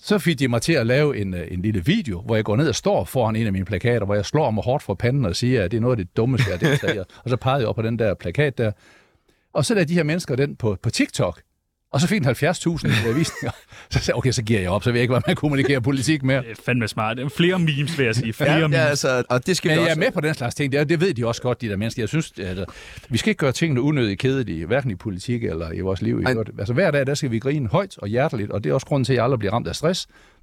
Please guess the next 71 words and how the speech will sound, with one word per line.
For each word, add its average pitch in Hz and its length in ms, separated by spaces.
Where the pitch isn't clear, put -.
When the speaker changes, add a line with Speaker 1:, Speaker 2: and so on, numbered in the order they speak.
Speaker 1:
Det - 60
er, - 20
jeg 139 100
finder 156 200
altid 139 160
nogle 117 120
gode 135 140
ting 117 120
hver 113 200
dag 120 140
at 98 80
gå 117 80
og 107 120
grine 131 280
af. 101 180
Speaker 3:
Jan 175 160
Gintberg. 151 340
Speaker 1:
Og 127 120
helst 170 180
mig 156 80
Speaker 2:
Men 156 60
Speaker 1:
selv. 185 100
Speaker 2:
der, - 60
der 131 40
Speaker 1:
Og 123 80
helst 143 180
Speaker 2:
var 175 40
Speaker 1:
mig 143 60
Speaker 2:
så, 151 60
Speaker 1:
selv. 165 100
Speaker 2:
der 160 60
var 151 120
så 202 320
mange 170 220
dårlige 170 420
valgplakater. 147 680
Speaker 3:
Ja. 107 180
Speaker 2:
Det 156 80
var 147 120
der. 147 100
Og 135 200
din 185 140
skældte 165 240
sig 147 100
bare 127 120
ud 117 60
på 131 80
en 127 60
fed 117 160
måde. 87 140
Jeg 127 80
kunne 156 60
godt 139 80
lide 113 100
den. 101 100
Speaker 3:
Hvad 143 140
er 165 100
dit 180 200
problem 165 280
med 170 160
Astrid 127 260
Krag? 180 260
Speaker 1:
Nej, - 140
jeg 117 100
har 139 80
ikke - 120
noget 117 120
problem 113 240
med 101 80
Astrid 98 200
Krag. 117 180